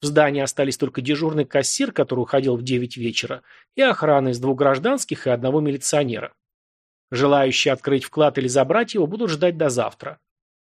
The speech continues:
В двадцать один час погасли лампочки внутри помещения, кассир, женщина средних лет, вышла из подъезда и пошла в сторону вокзала. В руке она несла небольшую сумку.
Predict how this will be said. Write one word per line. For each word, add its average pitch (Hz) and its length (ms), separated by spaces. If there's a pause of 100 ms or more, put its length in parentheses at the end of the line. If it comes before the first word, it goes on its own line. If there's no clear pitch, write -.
(420)
В 147 40
двадцать 254 280
один 240 160
час 254 260
погасли 156 460
лампочки 139 500
внутри 127 260
помещения, 175 720
кассир, 160 500
женщина 190 440
средних 175 440
лет, 156 220 (360)
вышла 170 260
из 139 100
подъезда 185 540
и - 20
пошла 165 360
в - 40
сторону 127 320
вокзала. 127 560 (640)
В 127 80
руке 185 300
она 269 80
несла 208 460
небольшую 156 500
сумку. - 500